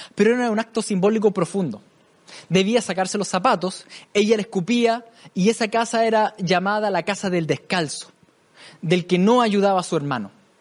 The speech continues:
¿Por qué del descalzo? Porque en esa época, bueno, se caminaba con chalas, pero los que andaban descalzos eran los pobres y los esclavos. Los pobres y los esclavos caminaban descalzos.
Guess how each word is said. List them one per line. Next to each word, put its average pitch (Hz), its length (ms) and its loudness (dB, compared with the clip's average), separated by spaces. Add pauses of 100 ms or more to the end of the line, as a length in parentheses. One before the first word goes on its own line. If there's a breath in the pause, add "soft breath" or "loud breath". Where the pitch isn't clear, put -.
(340 loud breath)
¿Por - 160 2
qué 285 100 -2
del 294 140 0
descalzo? 226 540 -2
Porque 170 240 -2
en 254 60 0
esa 262 200 0
época, 214 440 0 (440 soft breath)
bueno, 196 280 2 (140)
se 151 160 -4
caminaba 143 500 0
con 180 180 0
chalas, 175 420 -2
pero 170 320 4
los 185 220 0
que 190 80 -4
andaban 254 420 0
descalzos 208 680 -2 (320 loud breath)
eran 214 400 4
los 175 280 0 (120)
pobres 277 500 2
y - 20 -2
los 185 160 0
esclavos. 151 680 -4 (1400 soft breath)
Los 170 180 2
pobres 302 400 2
y 269 40 -2
los 180 140 2
esclavos 147 580 -2 (120)
caminaban 131 680 -4 (280)
descalzos. 233 640 -2